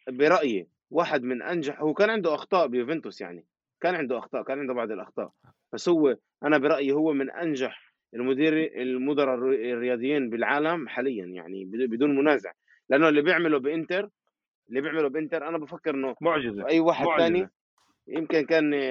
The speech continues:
Speaker 1: يمكن كان بيجيب لعيبة من السيريا بي بس عشان يمشي حاله، لأنه إنتر حاليًا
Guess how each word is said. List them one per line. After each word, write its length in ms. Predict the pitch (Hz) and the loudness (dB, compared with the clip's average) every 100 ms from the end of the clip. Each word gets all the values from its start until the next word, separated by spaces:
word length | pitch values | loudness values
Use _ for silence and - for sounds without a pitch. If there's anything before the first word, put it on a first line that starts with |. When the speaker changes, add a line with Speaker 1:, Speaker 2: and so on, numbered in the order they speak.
| 123 98 - _ _ _ _ _ | -4 -8 -16 _ _ _ _ _
Speaker 1:
يمكن 200 | 170 165 170 | -4 0 2
كان 180 | 175 170 | 4 4
بيجيب 260 | 175 180 | 4 4
لعيبة 360 | 165 156 160 156 | 4 4 2 -2
من 80 | 147 | -6
السيريا 380 | 135 156 147 | -6 -4 -4
بي 140 | 139 151 | -4 -6
بس 160 | 135 | -10
عشان 220 | 123 139 131 | -12 -8 -8
يمشي 300 | 135 - 123 | -8 -10 -10
حاله، 240 | 131 98 _ _ _ _ _ - | -8 -10 _ _ _ _ _ -4
لأنه 300 | 127 156 170 | 0 2 0
إنتر 280 | 196 151 127 | -2 -4 -6
حاليًا 460 | 143 170 170 196 | -4 -2 -2 -4